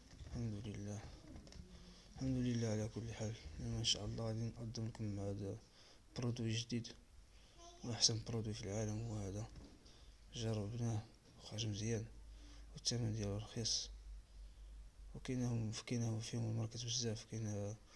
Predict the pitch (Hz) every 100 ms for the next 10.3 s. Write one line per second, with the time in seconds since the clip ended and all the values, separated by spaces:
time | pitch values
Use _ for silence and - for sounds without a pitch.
0 | - - - - - 123 120 113 104 104
1 | - 120 120 117 107 101 107 110 110 110
2 | 107 - - 107 104 104 107 117 - -
3 | - - - - - - 139 127 135 120
4 | 131 127 107 - - - 110 104 - 123
5 | 117 - - - - - - - - -
6 | - - 113 104 113 98 - - - -
7 | - - - - - - - - - -
8 | 151 - - - 120 117 117 117 104 104
9 | - - - - - - - - 120 110
10 | - 120 110